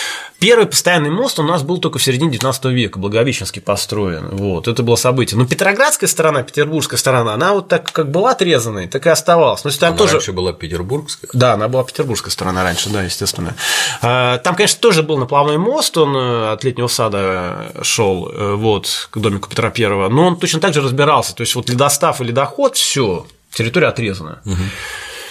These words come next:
Speaker 1: И в начале двадцатого века стали строить Троицкий мост. Как только новость о том, что здесь будет постоянная переправа, проникла в общество, все умные люди, э, включая Кшесинскую, которая была не дура,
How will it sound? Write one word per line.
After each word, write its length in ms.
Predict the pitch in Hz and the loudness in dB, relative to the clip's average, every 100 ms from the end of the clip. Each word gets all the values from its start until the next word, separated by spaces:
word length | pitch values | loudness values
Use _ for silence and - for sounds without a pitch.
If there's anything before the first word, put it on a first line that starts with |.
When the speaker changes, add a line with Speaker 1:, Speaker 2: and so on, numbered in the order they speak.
| - - - - - - | -18 -20 -20 -20 -20 -4
Speaker 1:
И 280 | 170 175 180 | 2 4 4
в 40 | 165 | 4
начале 260 | 170 269 | 2 2
двадцатого 340 | 277 240 240 226 | 2 2 4 2
века 300 | 294 339 226 | 2 2 2
стали 240 | - 226 | 4 2
строить 300 | - 202 185 | 2 0 0
Троицкий 320 | 185 190 - 143 | 0 0 0 -2
мост. 420 | 104 85 - - - - | -2 -6 -10 -14 -20 -4
Как 320 | - 208 - | 0 0 0
только 580 | - 196 180 156 131 117 | 4 4 4 2 2 2
новость 340 | 131 143 113 | 0 -2 -4
о 60 | 107 | -6
том, 220 | - 117 | -4 -4
что 200 | - - | -4 -8
здесь 180 | 98 117 | -4 -2
будет 180 | 110 104 | -2 -2
постоянная 380 | - - 113 104 | -2 2 2 0
переправа, 680 | 107 107 - 104 90 90 90 - | -2 -2 0 0 0 -4 -10 -6
проникла 460 | 107 107 104 90 | -2 -2 -2 -4
в 100 | 104 | -2
общество, 560 | 208 - 143 - 85 69 | 0 0 -4 -4 -4 -2
все 200 | - 143 | 0 0
умные 380 | 147 147 123 120 | 2 2 2 0
люди, 460 | 214 254 127 80 - _ - - - - | 0 -2 -4 -6 -12 _ -20 -20 -20 -6
э, 260 | 107 107 | -2 0
включая 320 | 98 117 107 101 | -2 -2 -2 0
Кшесинскую, 540 | 127 - 120 - 90 | 0 2 0 -2 -6
которая 220 | 90 95 | -4 -2
была 180 | 95 98 | 0 0
не 80 | 110 | 0
дура, 320 | 113 95 80 | 0 -2 -4